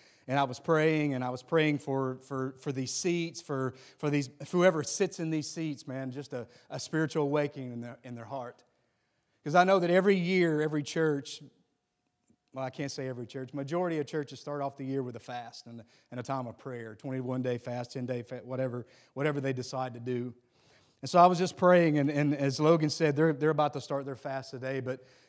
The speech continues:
I, I was praying for our church, and I said, "Lord, you know,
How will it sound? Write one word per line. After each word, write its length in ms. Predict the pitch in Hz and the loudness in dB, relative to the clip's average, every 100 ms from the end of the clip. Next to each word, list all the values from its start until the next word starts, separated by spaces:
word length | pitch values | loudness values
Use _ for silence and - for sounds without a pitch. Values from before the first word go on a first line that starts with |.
| - | -6
I, 80 | 170 | -2
I 160 | 170 165 | 2 2
was 120 | 156 | 0
praying 260 | 196 196 | 2 2
for 120 | 180 170 | 6 4
our 100 | 151 | 4
church, 380 | - 165 151 | 2 2 2
and 100 | 143 | -2
I 40 | 139 | -6
said, 200 | 160 143 | -4 -2
"Lord, 380 | 151 175 170 151 | 2 2 2 2
you 80 | |
know, 240 | 156 139 | 2 2